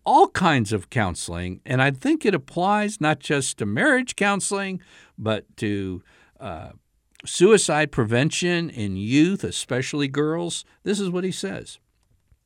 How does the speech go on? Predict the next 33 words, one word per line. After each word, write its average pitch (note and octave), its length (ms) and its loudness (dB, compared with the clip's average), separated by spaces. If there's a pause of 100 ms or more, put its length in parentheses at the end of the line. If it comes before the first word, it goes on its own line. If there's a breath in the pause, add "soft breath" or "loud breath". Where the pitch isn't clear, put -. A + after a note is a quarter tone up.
(800 loud breath)
I D3 120 4
have A3 220 2
come F#3+ 280 0
to F#3+ 140 0
believe G#2 680 2
that A#2+ 220 -2
this F#3+ 300 0
is A#2+ 280 -4
really E3 400 2
the A#2 260 0
reverse G#2 840 2 (220)
of A#2 140 -12
how C#3+ 340 2
it - 100 -8
should C3 220 0
be B2+ 120 -2
done. G#2+ 480 -2 (220)
In G#2 60 -4
other B2 180 4
words, A#2 400 2 (240)
crisis E3+ 680 2 (520)
call C#3 240 4
an C3 80 4
untrained - 920 -2
<laughs> - 0 -
counselor. - 640 -8 (300 loud breath)
Don't D3+ 260 4
do D#3+ 220 6
that. F#2+ 260 0 (420 loud breath)
Here's, G#3+ 460 6
here's A3 400 4
his C3+ 220 0
steps - 880 0